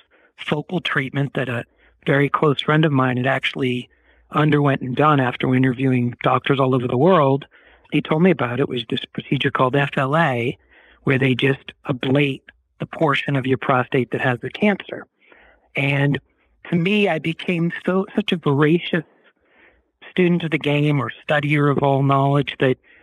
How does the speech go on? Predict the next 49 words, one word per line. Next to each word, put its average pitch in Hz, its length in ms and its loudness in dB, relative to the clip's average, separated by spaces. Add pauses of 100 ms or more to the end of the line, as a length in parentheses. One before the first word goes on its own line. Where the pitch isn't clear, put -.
(420)
it 139 180 -4
dawned 165 320 4
on 156 80 4
me 147 140 2
that 135 200 -2
there 139 100 0
had, 139 240 2
that - 180 -4
there 139 120 4
were 135 180 -2
scientific 151 640 -2 (460)
facts 175 320 -2
going 139 280 0
on 131 220 2
about 131 280 0 (240)
being 131 220 -2
vegan. 135 340 -6 (400)
And 127 320 -4 (440)
Game 160 240 -2
Changers 156 420 0
lit 156 180 -4
the 156 80 0
fire. 180 540 -4 (420)
Then 143 140 0
I 143 100 0
spoke - 280 -2
to 165 60 2
a 151 40 -2
couple 156 220 0
of 147 40 4
my 143 140 4
vegan 160 340 2
friends. 156 360 0
I 127 80 0
completely 151 540 -2
changed. 147 540 0 (340)
You 156 100 -2
know, 135 100 0
the 127 80 -6
minute 160 200 2
I 170 100 0
made 156 180 0
a 156 80 0
decision 160 480 2
to 143 80 2
get - 240 -2
surgery 151 440 2
in 139 80 2
August, 151 520 0